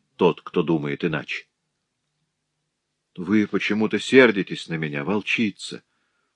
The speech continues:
Да, вы для меня скверное знакомство.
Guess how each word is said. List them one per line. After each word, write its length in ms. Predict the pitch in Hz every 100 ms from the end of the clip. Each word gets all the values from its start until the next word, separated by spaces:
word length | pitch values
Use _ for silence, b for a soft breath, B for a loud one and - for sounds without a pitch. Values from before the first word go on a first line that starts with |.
| _ _ _ _ _ _ _
Да, 360 | - 87 113 113
вы 180 | 104 131
для 220 | 123 127
меня 300 | 123 120 131
скверное 680 | - - 98 120 131 131 127
знакомство. 1000 | 95 113 127 101 98 87 - 87 82 80